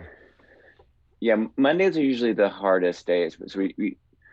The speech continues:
in theory, we roll in about twelve or twelve thirty, um, and then it pretty much, we break about three for lunch, um, and then we go back for hair and makeup, and then we have rehearsal, and then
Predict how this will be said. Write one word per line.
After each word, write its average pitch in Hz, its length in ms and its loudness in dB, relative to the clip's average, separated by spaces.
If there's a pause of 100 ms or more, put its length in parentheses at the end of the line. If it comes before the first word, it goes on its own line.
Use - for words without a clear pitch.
(380)
in 123 140 0
theory, 143 520 4
we 120 120 0
roll 110 300 4
in 107 100 0
about 98 240 0
twelve 98 480 2
or 92 60 -10
twelve 92 300 -2
thirty, 95 540 -2 (540)
um, 90 420 -4 (120)
and 98 120 -4
then 95 280 -4 (420)
it 90 180 -8 (120)
pretty 98 220 -4
much, 92 240 -2
we 92 80 -4
break 98 360 2
about 87 240 0
three 95 240 -2
for 90 160 -4
lunch, 95 500 -2 (920)
um, 87 500 0
and 98 100 -2
then 98 80 -2
we 95 100 -2
go 92 120 2
back 92 320 0
for 92 260 2 (440)
hair 95 220 2
and 90 60 0
makeup, 92 340 0
and 92 80 -2
then 90 60 -2
we 85 60 -2
have 90 140 -2
rehearsal, 92 600 0
and 90 100 -2
then 87 240 -4